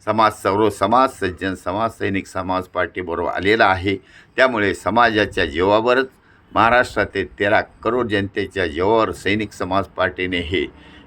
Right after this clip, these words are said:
युद्ध पुकारलेलं आहे आणि ही स्वातंत्र्याची दुसरी लढाईचा पाया भक्कम करण्यात येणार आहे. त्यामुळे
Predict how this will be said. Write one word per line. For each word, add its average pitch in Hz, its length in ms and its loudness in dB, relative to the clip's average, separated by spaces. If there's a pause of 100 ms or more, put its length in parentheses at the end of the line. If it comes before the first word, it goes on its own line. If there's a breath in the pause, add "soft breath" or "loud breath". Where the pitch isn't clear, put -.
(100)
युद्ध 127 280 4
पुकारलेलं 107 640 0
आहे 113 440 0
आणि 98 260 -2
ही 92 200 -2
स्वातंत्र्याची 98 720 -6
दुसरी 101 440 -6
लढाईचा 95 540 -2
पाया 95 400 2
भक्कम 90 440 -12
करण्यात 90 320 -6 (100)
येणार 87 260 0
आहे. 82 260 -2 (380 loud breath)
त्यामुळे 113 320 2